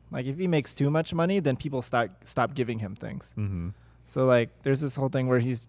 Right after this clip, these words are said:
Speaker 1: he talked about, like, it's just, like, fifty yen is, like, at that point where people feel really bad and they wanna give back. But if, like, he started charging, like, you know, like,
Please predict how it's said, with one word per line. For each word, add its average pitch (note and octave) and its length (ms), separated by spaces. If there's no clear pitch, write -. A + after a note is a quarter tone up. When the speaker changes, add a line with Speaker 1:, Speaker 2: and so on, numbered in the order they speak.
Speaker 1:
he C3 100
talked B2 260
about, G#2+ 280
like, G#2+ 220
it's B2 180
just, - 140
like, A2 160
fifty D3 300
yen B2+ 260
is, A2+ 240
like, A2+ 160
at A2+ 100
that G#2+ 180
point A2 180
where A2 80
people A2 200
feel A#2 180
really A2 280
bad G#2+ 320
and - 440
they A#2+ 60
wanna A2 180
give A2 180
back. G#2 260
But C3+ 120
if, C#3+ 160
like, C3+ 220
he C3+ 160
started B2+ 360
charging, A#2 460
like, G#2 360
you C3 80
know, A#2 180
like, A#2 220